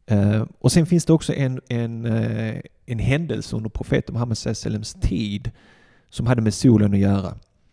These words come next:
Ni känner säkert till det, men jag tänkte jag, jag läser den ändå.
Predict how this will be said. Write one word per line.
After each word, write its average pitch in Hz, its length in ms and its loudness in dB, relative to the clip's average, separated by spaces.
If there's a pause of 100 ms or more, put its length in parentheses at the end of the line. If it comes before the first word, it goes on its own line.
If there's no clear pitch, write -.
(720)
Ni 113 120 -2
känner 110 280 -4
säkert - 340 -2
till 101 180 -2
det, 104 60 -2
men 98 100 -6
jag 101 100 -6
tänkte - 240 -6
jag, 104 200 0
jag 107 100 2
läser 107 320 0
den 101 120 0
ändå. 107 400 0